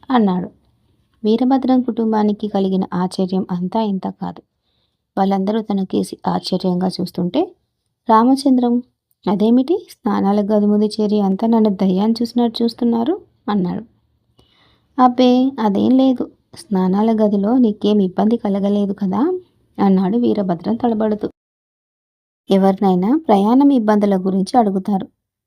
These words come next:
నువ్వు స్నానం ఇబ్బంది గురించి అడుగుతావేమిటి? అయినా స్నానం చేయడంలో ఇబ్బంది ఏముంటుంది?" అని ప్రశ్నించాడు రామచంద్రం ఆశ్చర్యంగా. ఆ ప్రశ్నతో తన పొరపాటు తెలిసి వీరభద్రం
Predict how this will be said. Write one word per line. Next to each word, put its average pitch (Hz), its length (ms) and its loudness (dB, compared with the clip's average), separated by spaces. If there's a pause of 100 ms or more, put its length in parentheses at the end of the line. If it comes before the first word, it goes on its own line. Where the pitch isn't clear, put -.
(160)
నువ్వు 190 160 4
స్నానం 185 480 0
ఇబ్బంది 220 340 0
గురించి 220 400 -2
అడుగుతావేమిటి? 190 960 -2 (320)
అయినా 185 340 0
స్నానం 202 440 -2
చేయడంలో 233 480 0
ఇబ్బంది 214 400 -2
ఏముంటుంది?" 220 640 -2 (240)
అని 180 180 0
ప్రశ్నించాడు 180 640 -6
రామచంద్రం 185 720 -6
ఆశ్చర్యంగా. 160 640 -12 (680)
ఆ 185 100 -6
ప్రశ్నతో 180 640 -6
తన 254 240 0
పొరపాటు 226 540 -2
తెలిసి 202 400 -6
వీరభద్రం 180 680 -4